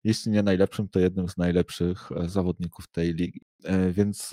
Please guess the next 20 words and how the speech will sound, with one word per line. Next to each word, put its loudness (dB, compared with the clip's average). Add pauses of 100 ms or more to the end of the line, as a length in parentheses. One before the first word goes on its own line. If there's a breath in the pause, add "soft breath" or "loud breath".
więc 0
tutaj 6
jakby 8
wszystko, 4
no, 8
w -4
pełni 10
zasłużone 4
i, 0
i 0
zarobione 4
na -2
parkiecie. -2 (320)
Też 4
ta 6
długość 0
tego 2
kontraktu 0
jest, -2
e, 2